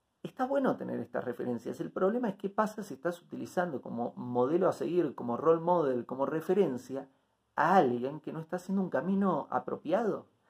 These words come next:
Y ahí te metes en, en problemas. Ahí es donde el rey David te está diciendo, "No compitas con malvados". Una persona que por ahí vos estás, o yo también, me ha pasado que, eh,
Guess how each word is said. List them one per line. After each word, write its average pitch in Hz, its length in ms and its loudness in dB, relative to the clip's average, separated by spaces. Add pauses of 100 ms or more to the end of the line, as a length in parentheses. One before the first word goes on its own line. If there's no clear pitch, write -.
(220)
Y 135 140 2
ahí 277 340 6
te 143 140 -4
metes 127 600 -6
en, 123 440 -4
en 135 240 -6
problemas. 117 600 0 (440)
Ahí 220 260 4
es 156 80 0
donde 147 260 2
el 151 100 2
rey 165 160 2
David 175 220 6
te 196 60 0
está 175 160 0
diciendo, 175 380 -2
"No 127 260 -4
compitas 185 420 -4
con 190 480 0 (240)
malvados". - 760 0 (2500)
Una 190 260 6
persona 170 760 4 (320)
que 139 560 -2 (160)
por 143 140 6
ahí 170 140 6
vos 190 260 4
estás, 180 500 4 (800)
o 135 100 -12
yo 165 180 -8
también, 160 380 -2
me 165 80 -2
ha 185 100 0
pasado 190 540 4
que, 143 100 -10
eh, 143 340 -6